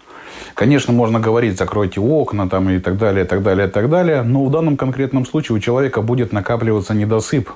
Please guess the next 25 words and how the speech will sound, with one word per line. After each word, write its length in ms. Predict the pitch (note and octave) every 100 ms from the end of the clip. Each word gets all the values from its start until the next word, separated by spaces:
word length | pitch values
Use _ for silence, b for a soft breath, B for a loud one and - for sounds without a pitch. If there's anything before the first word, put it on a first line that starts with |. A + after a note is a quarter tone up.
| - -
а, 240 | E2 F#2
соответственно, 580 | F#2 A2 A#2+ C3+ B2+ G#2
будет 360 | F#2+ A2+ G#2 G2+
выводиться 560 | F#2+ F#2+ G#2+ - G#2
и 160 | F2 F#2
агрессия, 640 | F2+ G2 B2+ C#3+ - G#2
и 440 | F#2 F2 F2 E2+ D2+ B B B B B
всё 140 | -
что 180 | A2+ C3
угодно. 460 | C#3 A#2 E2 C2+ C2+ - B B
В 40 |
конце 260 | - G#2 G#2
концов, 340 | A2 A2 B2 -
он 120 | F2+
возит 320 | G#2 G#2 F#2
людей, 300 | G2+ G2+ D2+
с 60 | E2+
этим 240 | F2+ F#2
нужно 240 | G2+ F#2 G2
считаться. 540 | G2 F2 D#2 - - _ B B B B B B
А 240 | - E2+ E2+
что 180 | - D3
касается 760 | C#3+ D3+ D3+ C3+ - C3 A2+ B
второй 380 | - C3 D3+ D#3
позиции, 760 | B2+ B2+ C#3+ C3+ - G#2 F#2